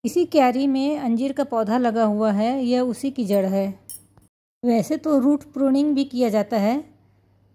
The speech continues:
मैं इसे हटा सकती हूँ, परंतु मैं अभी इसे नहीं हटाऊँगी। अंजीर का पौधा ज़्यादा पुराना नहीं है, इसलिए मैं कोई रिस्क नहीं लेना चाहती।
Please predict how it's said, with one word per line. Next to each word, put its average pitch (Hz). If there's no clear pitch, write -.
मैं 233
इसे 262
हटा 220
सकती 240
हूँ, 254
परंतु 240
मैं 262
अभी 254
इसे 269
नहीं 220
हटाऊँगी। 202
अंजीर 254
का 294
पौधा 233
ज़्यादा 226
पुराना 233
नहीं 226
है, 233
इसलिए 233
मैं 240
कोई 233
रिस्क 233
नहीं 196
लेना 196
चाहती। 196